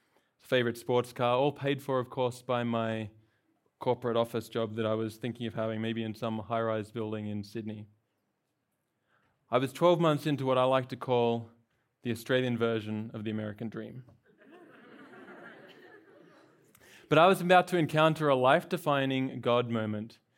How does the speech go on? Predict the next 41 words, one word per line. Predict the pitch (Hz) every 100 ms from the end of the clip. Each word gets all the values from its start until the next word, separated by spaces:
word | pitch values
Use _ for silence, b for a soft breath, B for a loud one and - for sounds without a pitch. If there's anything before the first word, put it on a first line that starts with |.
| _ _
God | 135 147 156
had | 156 156 147 127
another | 127 127 120
plan. | 123 120 113 117 113 _ _ _ _ _ _ _ _ b b
I | b
didn't | 131 156
know | 151 147
it | 139
then, | 127 131 113 110 - _ _ _
but | 127
he | 127
was | 131
setting | 160 160 156
me | 139
up | 127 -
for |
something | 123 131 120 123 117 117 - 131
completely | 117 113 - 139 127 120
different | 117 113 120 107
from | 117
what | 110 110
I | 107
was | 107
imagining. | 107 104 104 107 104 101 104 _ _ _ b b b
During | - 151
my | 151
second | 143 147 143
semester | - 147 139 - 139 131 127 b b b
at | - 123 120 117 117
Avondale | 131 135 123
College, | 131 127 123 117 127 -
all | 135 156
the | 147
school | - 147 143 143
and | 123
church | 120 131 131
events, | 131 120 117 117
they | 123
were | 123 123
all | 139 156 180
about | 165 123 123 123